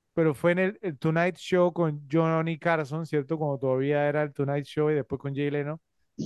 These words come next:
Ahora con el, el, con el parciero, digamos, de Joe, Jimmy Fallon, yo no sé qué diablo es eso, pero bueno, no es el Tonight Show.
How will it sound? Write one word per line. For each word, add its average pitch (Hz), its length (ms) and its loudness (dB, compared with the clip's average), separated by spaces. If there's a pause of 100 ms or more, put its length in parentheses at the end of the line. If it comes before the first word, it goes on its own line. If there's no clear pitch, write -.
(120)
Ahora 151 220 2
con 156 140 0
el, 147 280 -4
el, 143 140 -6
con 143 180 -2
el 131 140 -6
parciero, 135 380 -2
digamos, 151 260 2
de 143 180 2
Joe, 147 300 2
Jimmy 147 240 -2
Fallon, 151 320 -2
yo 147 100 -2
no 143 80 -2
sé 139 140 -4
qué 143 100 0
diablo 143 320 2
es 147 60 0
eso, 156 200 -4
pero 131 220 -4
bueno, 123 160 -4
no 139 160 -2
es 151 60 -2
el 139 40 -10
Tonight 151 280 -2
Show. 180 260 -4